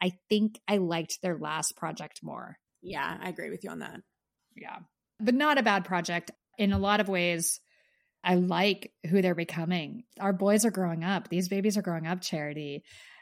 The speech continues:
Speaker 2: They're experimenting. It's kinda cool.
Speaker 1: Yes. Yeah, exactly.
Speaker 2: Yeah.
Speaker 1: Exactly. See what works and show that you can do different stuff. You're not all
Speaker 2: Yes.
Speaker 1: one note. I think that's always
Speaker 2: Yeah.
Speaker 1: smart and it's welcomed. Let's get to bias talk. Let's get to bias talk.
Speaker 2: Yes.
Speaker 1: Remind,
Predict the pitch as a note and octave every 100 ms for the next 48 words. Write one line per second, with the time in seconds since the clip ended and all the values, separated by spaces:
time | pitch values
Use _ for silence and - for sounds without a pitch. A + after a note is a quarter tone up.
0 | - C#4+ - - A3+ G4 A#3 D#3+ C3 D#3+
1 | F#3 G3+ G#3 D4 D4+ - G#3 C#4+ F#4 G#4
2 | F4+ F#3+ - A#3 D#4 C4+ G#3+ F#3+ F#3+ F#3+
3 | D4+ A3+ - - F3+ D#3+ E3 D#3+ D3+ D3+
4 | C#3 - F#3 G#3 F#3+ F3+ F3+ D#3 D3+ -
5 | - F#3 G3+ - B3 A#3 A#3 A3+ A3+ G#3
6 | G3+ F#3+ - F3+ E3+ D#3 - - C#3+ -
7 | F#3 F#3 F#3 F3+ E3+ G3+ F#3 F#3 E3+ D3+
8 | F3 F#3+ G3+ B3 B3+ A#3+ G#3+ G3+ E3 E3
9 | D#3 D#3+ D#3+ - - - _ _ - E3+
10 | E3 D#3+ E3 - D3 C#3+ - B2+ B2+ C#3+
11 | - _ - F#3 F#3+ - F#3 E3 D#3+ F#3
12 | - F3+ F3+ - _ - E3+ D#3+ D#3+ -
13 | G#3 A3 A#3+ A3+ G3 G3 F#3 F3+ A3+ A#3+